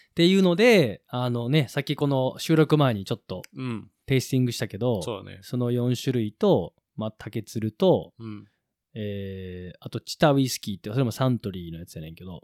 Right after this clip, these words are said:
Speaker 2: へー。
Speaker 1: うん。まあ、あとシーバスリーガルっていうやつの、まあ、水ならっていうのがあって、まあ、まあ、いろいろあって、
Speaker 2: うんうん。
Speaker 1: テイスティングして、あと、まあ、今自分の仕事柄さ、日本のバーにも行きたいなと思ってたから、
Speaker 2: はいはい。
Speaker 1: 日本のバーもうスタイル出まくってるからさ、
Speaker 2: うんうんうん。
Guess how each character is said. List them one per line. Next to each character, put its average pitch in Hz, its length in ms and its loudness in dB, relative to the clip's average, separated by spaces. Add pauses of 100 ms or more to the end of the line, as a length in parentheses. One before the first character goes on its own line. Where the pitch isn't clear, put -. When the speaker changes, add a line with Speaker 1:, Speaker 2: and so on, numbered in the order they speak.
(120)
Speaker 2:
へ 131 40 -10
ー。 107 840 -12
Speaker 1:
う - 20 0
ん。 95 320 -4 (300)
ま 143 120 0
あ、 - 20 2
あ 135 60 0
と 131 100 0
シ 127 240 -2
ー 117 40 -2
バ 123 80 2
ス - 140 -4
リ 120 180 -2
ー - 40 -4
ガ 95 100 -8
ル 95 60 -8
っ - 220 -20
て 101 60 -10
い 98 100 -8
う 95 40 -10
や 92 80 -12
つ - 140 -8
の、 190 200 4
ま 110 120 0
あ、 98 40 -2
水 107 300 -2
な 101 100 -6
ら 98 120 -10
っ - 20 -10
て - 220 -14
い - 20 -8
う 87 40 -10
の 82 40 -12
が 80 80 -18
あ 82 40 -18
っ 82 40 -18
て、 - 180 -16
ま 139 160 2
あ、 143 40 -2
ま 165 100 6
あ、 135 60 2
い 156 60 6
ろ 165 100 10
い - 20 8
ろ 160 220 6 (180)
あ - 80 -8
っ 131 100 -6
て、 - 300 -4
Speaker 2:
う 123 60 -2
ん 110 220 -4
う - 40 -4
ん。 95 120 -10 (220)
Speaker 1:
テ 139 100 0
イ 123 40 2
ス - 80 -8
テ 139 60 2
ィ 131 40 4
ン - 40 2
グ 123 80 0
し - 80 -8
て、 156 360 4 (140)
あ 139 100 -2
と、 160 640 8 (340)
ま 170 180 6
あ、 147 100 2
今 160 200 6
自 139 140 4
分 156 120 6
の 156 80 6
仕 - 120 0
事 160 220 6
柄 147 180 4
さ、 - 260 -6 (840)
日 180 120 8
本 202 220 10
の 185 100 10
バ 185 180 6
ー 180 40 6
に 160 80 4
も 120 100 4
行 117 100 -4
き - 40 -14
た 127 120 2
い 120 40 2
な 107 140 -2
と 101 100 -8
思 98 100 -6
っ - 40 -14
て - 80 -20
た 87 100 -14
か 82 80 -18
ら、 - 80 -8
Speaker 2:
は 110 100 -2
い 98 60 -8
は 98 200 -8
い。 - 60 -6
Speaker 1:
日 165 100 10
本 185 180 10
の 180 80 10
バ 160 220 6
ー 117 40 0
も 117 160 -4
う 110 40 -8
ス - 100 -16
タ 180 140 6
イ 151 60 8
ル 131 60 0
出 139 100 2
ま 156 120 4
く - 100 -6
っ - 40 -12
て 151 120 2
る 139 80 0
か 110 80 -8
ら 90 100 -10
さ、 127 60 -2
Speaker 2:
う 117 40 2
ん 110 40 2
う - 20 -2
ん 107 500 -4
う - 20 -16
ん。 92 40 -20